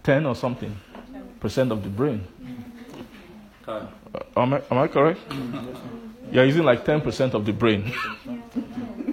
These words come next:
Speaker 1: So it means that there are other part, things there that God has locked up. That,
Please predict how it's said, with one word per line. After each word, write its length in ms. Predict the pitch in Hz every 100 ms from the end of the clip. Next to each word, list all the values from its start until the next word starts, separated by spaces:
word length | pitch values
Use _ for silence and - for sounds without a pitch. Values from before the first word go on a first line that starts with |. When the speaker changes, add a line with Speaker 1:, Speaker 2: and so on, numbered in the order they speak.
| - - -
Speaker 1:
So 140 | - 147
it 80 |
means 160 | 147 170
that 120 | 127
there 80 | 123
are 80 | 131
other 140 | 151
part, 360 | 147 135 131 -
things 240 | 151 127
there 140 | 117 110
that 160 | 104
God 160 | 107 123
has 160 | 104
locked 300 | 104 120 -
up. 120 | - 127 123 123 226 277 247 214 240 226 208 185 - - - -
That, 300 | 107 95